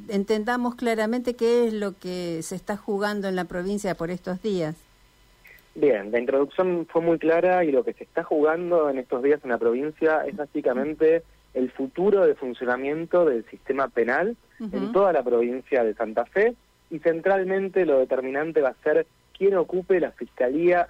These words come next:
Speaker 2: General, es decir, la máxima autoridad de las fiscalías a nivel provincial allí en, en Santa Fe. Desde hace diez años, como ya saben, la provincia tiene implementado lo que se conoce como sistema acusatorio,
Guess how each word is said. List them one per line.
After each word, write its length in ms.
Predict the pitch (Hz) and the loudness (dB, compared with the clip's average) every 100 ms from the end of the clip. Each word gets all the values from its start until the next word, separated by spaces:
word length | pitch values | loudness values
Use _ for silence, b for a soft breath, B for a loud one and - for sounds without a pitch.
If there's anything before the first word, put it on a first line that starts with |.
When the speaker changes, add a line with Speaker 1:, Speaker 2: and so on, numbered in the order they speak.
| - | -4
Speaker 2:
General, 380 | 120 131 160 131 | -4 0 0 0
es 80 | 135 | -2
decir, 320 | 127 151 151 b _ | -2 0 0 b _
la 160 | 135 143 | -2 0
máxima 440 | 190 196 - 156 | 0 -4 -4 -2
autoridad 460 | 135 120 131 135 170 | -2 -2 0 2 4
de 80 | 151 | 2
las 120 | 120 | 0
fiscalías 600 | 113 - 120 143 165 170 _ _ - | -6 -4 -2 2 2 2 _ _ -10
a 80 | 123 | -6
nivel 280 | 127 139 | -2 -2
provincial 680 | 143 131 120 120 - 127 143 - _ _ _ _ _ | 2 0 -2 -6 0 0 0 -4 _ _ _ _ _
allí 420 | 110 107 - 110 113 | -10 -8 -8 -2 0
en, 340 | 113 110 107 | 0 -4 -8
en 160 | 117 113 | -8 -6
Santa 300 | 117 120 127 | -6 -2 -2
Fe. 280 | - 202 208 _ _ _ _ - | 0 0 -2 _ _ _ _ 0
Desde 240 | 143 160 | 2 2
hace 220 | 165 160 | 2 0
diez 260 | 147 147 - | 2 0 2
años, 420 | 165 180 185 175 | 0 2 0 -2
como 180 | - 117 | -4 -6
ya 160 | - 123 - | -4 -4 0
saben, 300 | 160 185 143 | 0 2 -2
la 80 | |
provincia 420 | 110 117 123 120 113 - | 0 2 0 -2 -4 0
tiene 300 | 185 185 127 | 2 2 0
implementado 680 | 107 104 107 110 139 139 107 | -4 -4 -4 -2 0 2 0
lo 100 | - | -4
que 80 | |
se 120 | - 98 | -8 -6
conoce 360 | 101 117 120 | -6 -6 -6
como 240 | 110 104 101 | -6 -6 -8
sistema 360 | 110 131 127 | -6 -4 -2
acusatorio, 840 | 120 120 127 123 151 160 185 208 | -2 -4 -2 0 2 4 2 2